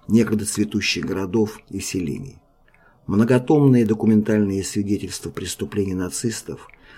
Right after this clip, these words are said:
вызывали определенную растерянность у опытных юристов. Первое заседание конференции состоялось двадцать первого июня. На нем рассматривался список обвиняемых.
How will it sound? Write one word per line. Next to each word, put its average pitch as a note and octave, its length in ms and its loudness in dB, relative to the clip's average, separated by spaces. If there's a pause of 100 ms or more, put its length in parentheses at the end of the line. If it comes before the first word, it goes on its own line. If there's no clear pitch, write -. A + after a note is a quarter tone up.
(160)
вызывали C3 480 6
определенную B2 880 4
растерянность F2 800 -2 (160)
у F#2 160 4
опытных F2 420 -6
юристов. - 640 -10 (2000)
Первое C3 380 10
заседание A#2 600 4
конференции G#2+ 960 0 (160)
состоялось A2 640 2
двадцать G2 480 -4
первого E2 420 -2
июня. E2+ 640 -6 (1120)
На A2 120 6
нем E3 200 6
рассматривался A#2+ 720 4
список G#2+ 560 -2
обвиняемых. G2 840 -2